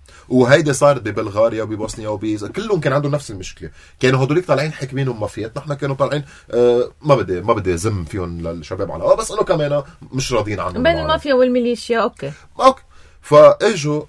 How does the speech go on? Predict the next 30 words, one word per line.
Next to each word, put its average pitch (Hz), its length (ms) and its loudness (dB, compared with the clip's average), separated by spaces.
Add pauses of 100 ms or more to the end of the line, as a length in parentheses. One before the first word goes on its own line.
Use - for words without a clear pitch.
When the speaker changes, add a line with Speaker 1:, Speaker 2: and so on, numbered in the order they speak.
(180)
Speaker 1:
آه، 120 400 0
إجوا 156 340 -4
طبقوا 107 460 -4
سياسة 113 400 -8
بتقول 123 400 -10 (320)
نحن 151 280 -2
نقدنا 127 600 0
بيخضع 123 520 -4
لقواعد 120 760 -2 (380)
صارمة 135 680 2 (460)
مستقلة 143 580 -2
عن 117 180 0
السياسة. 98 540 -10 (220)
هيدا 160 240 2
مجلس 135 360 -2
النقد، 117 280 -6
في 120 120 -4
عنا 127 180 -4
مية 151 200 -2
بالمية 127 340 -2
reserve، 120 380 -4 (260)
انتوا 143 160 -4
روحوا 139 180 -6
قبروا 117 200 -4
بعضكم. 104 380 -6 (380)
منكون 165 340 0
نحن 131 320 -2 (360)
حمينا 160 480 2
معاشه 175 400 2
للمواطن 131 560 -2